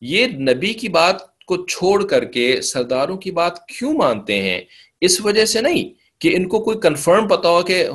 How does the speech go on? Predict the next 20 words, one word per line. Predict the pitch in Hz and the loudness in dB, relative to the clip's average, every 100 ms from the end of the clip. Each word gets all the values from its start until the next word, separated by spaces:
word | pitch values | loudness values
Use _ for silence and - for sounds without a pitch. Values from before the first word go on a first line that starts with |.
| 131 - | -8 -4
पता | 139 156 | 0 2
होता | 135 135 139 | 2 2 2
है | 147 | 2
कि | 151 | 0
नबी | 131 139 147 | -2 0 0
जो | 143 | 0
है | 135 | -2
वो | 139 139 123 120 104 90 | 0 0 2 2 2 -2
झूठ | 90 131 135 | -2 -2 0
बोल | 110 95 | 0 0
रहा | 87 | 0
है, | - _ _ | -2 _ _
नहीं, | 170 175 - _ _ _ _ | -2 0 -2 _ _ _ _
बल्कि | 101 147 214 - 156 147 156 185 - _ _ _ _ _ _ _ _ - - | 0 2 2 0 0 2 2 0 -4 _ _ _ _ _ _ _ _ -20 0
इनको | 165 196 208 - 220 220 | 2 2 0 -4 4 6
सरदारों | 226 - 175 143 117 101 107 190 120 | 6 2 2 2 2 0 2 4 2
के | 117 | 0
पास | - 123 120 143 160 - 127 | -4 0 2 2 2 -8 -4
जो | 151 160 165 - - | 0 2 0 -2 -10
हुकूमत | 123 120 139 151 180 | -12 -10 -8 -6 -4